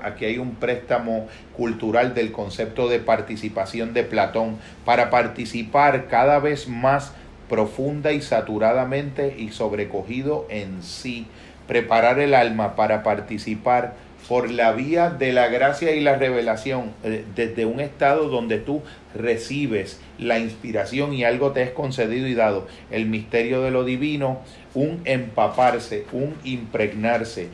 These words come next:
un dejarse ser impregnado por lo sagrado. La forma más alta de la fe no es la creencia. Esto es una conclusión a la que yo llego con el, la, el, la pequeña exégesis de estos, de estas lecturas.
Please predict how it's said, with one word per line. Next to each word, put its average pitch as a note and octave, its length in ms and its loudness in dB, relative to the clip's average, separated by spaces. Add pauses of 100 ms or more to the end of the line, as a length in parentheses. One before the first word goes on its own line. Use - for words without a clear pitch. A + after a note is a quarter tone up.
(240)
un C#3 240 -2
dejarse A#2 480 2
ser A#2+ 220 0
impregnado B2 760 -4
por G#2 240 -6
lo G2 160 -6
sagrado. F2+ 580 -2 (360)
La G#2+ 180 4
forma C3+ 480 4
más C#3 420 0
alta E3 420 6
de C3+ 100 6
la A#2+ 160 2
fe D#3 340 2 (280)
no C#3 440 2
es D#3 380 2
la A#2 260 2
creencia. G#2 880 -2 (260)
Esto D3+ 420 0
es D3+ 180 2
una C#3 280 0
conclusión C#3 600 -2
a C3+ 60 4
la A#2 120 2
que G#2+ 100 -2
yo G#2+ 120 0
llego C3+ 400 2 (280)
con A2 220 -2
el, A2+ 220 -2
la, G2+ 320 4
el, G#2+ 260 -4
la A2 120 2
pequeña A#2 380 -2
exégesis C3 560 -2
de A2+ 100 0
estos, B2 220 -2 (160)
de A2+ 80 -2
estas A#2 280 -4
lecturas. A#2+ 580 -4